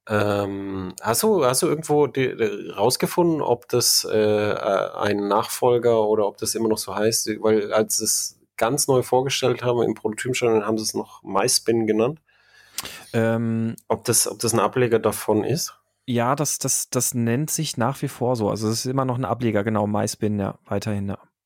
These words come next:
Speaker 1: Weil, weil das w-, wär ja schön, wenn sie mit einem eigenen Produkt, weil es ein deutscher Hersteller mit einem eigenen Produkt, das, das auch zuverlässig funktioniert, sich da am Markt positionieren kann, im
Speaker 2: Mhm.
Speaker 1: Powersports-Bereich, das ist doch toll.
Speaker 2: Ja, richtig.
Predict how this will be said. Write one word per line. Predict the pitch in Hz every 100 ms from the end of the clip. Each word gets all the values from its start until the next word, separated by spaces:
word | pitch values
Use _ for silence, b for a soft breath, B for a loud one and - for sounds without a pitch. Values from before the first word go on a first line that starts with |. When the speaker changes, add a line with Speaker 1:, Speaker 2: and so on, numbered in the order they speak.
| _ _ _ _ _ _ -
Speaker 1:
Weil, | 110 120 113
weil | 123
das | 120 117 -
w-, | - 110 113 - - 113
wär | 120
ja | 120
schön, | - 147
wenn | 131
sie | 120
mit | 117 - -
einem | 104
eigenen | - 123 143 131
Produkt, | - 139
weil | 135
es | 123
ein | 110
deutscher | 123 143 139
Hersteller | 135 143 127
mit | 123 110
einem | 113 104
eigenen | - 104 123 117
Produkt, | 110 113 123 160 -
das, | 107 - - -
das | 113 107
auch | 98
zuverlässig | - 143 - 123 117 110 -
funktioniert, | 113 110 - 117 123 B B B B
sich | - 110 101 - -
da | 107 104 101
am | 110 104 101
Markt | 101 107 113 - - _ -
positionieren | 110 95 - 110 143
kann, | 160 151
im | 117 123
Speaker 2:
Mhm. | 120
Speaker 1:
Powersports-Bereich, | 143 156 151 - 135 - 123 120 120 117
das | -
ist | -
doch | 107
toll. | - 123 - _ _ -
Speaker 2:
Ja, | 123 - _
richtig. | 113 - 104